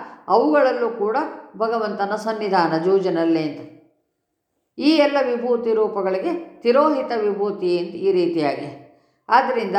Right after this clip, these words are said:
ಪ್ರತ್ಯಕ್ಷ ವಿಭೂತಿ ಅನ್ನೋದು ಶ್ರೇಷ್ಠ, ತಿರೋಹಿತ ವಿಭೂತಿ ಕಡಿಮೆ ಅಂತ ಈ ರೀತಿಯಾಗಿ ತಿಳ್ಕೊಬಾರ್ದು. ಸಾಧಾರಣ ವಿಭೂತಿ, ಅಸಾಧಾರಣ ವಿಭೂತಿ ಎಲ್ಲವೂ ಕೂಡ ಪರಮ. ಅಧಿಷ್ಠಾನಗತ ಸಾಧಾರಣ ಅಥವಾ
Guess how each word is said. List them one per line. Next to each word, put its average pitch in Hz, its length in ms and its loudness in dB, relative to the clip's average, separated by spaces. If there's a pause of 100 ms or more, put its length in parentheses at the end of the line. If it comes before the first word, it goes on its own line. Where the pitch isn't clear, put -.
(120)
ಪ್ರತ್ಯಕ್ಷ 262 560 -4
ವಿಭೂತಿ 220 680 0
ಅನ್ನೋದು 175 240 -2
ಶ್ರೇಷ್ಠ, 208 400 -4 (500)
ತಿರೋಹಿತ 269 520 2
ವಿಭೂತಿ 208 480 0
ಕಡಿಮೆ 202 400 0
ಅಂತ 202 140 -6
ಈ 233 160 -4
ರೀತಿಯಾಗಿ 196 500 0
ತಿಳ್ಕೊಬಾರ್ದು. 165 840 -2 (760)
ಸಾಧಾರಣ 254 580 2
ವಿಭೂತಿ, 233 420 -4
ಅಸಾಧಾರಣ 214 720 0
ವಿಭೂತಿ 190 480 0 (340)
ಎಲ್ಲವೂ 247 500 2
ಕೂಡ 226 180 0 (360)
ಪರಮ. 214 400 2 (1000)
ಅಧಿಷ್ಠಾನಗತ 269 1300 0
ಸಾಧಾರಣ 220 680 0 (220)
ಅಥವಾ 208 200 2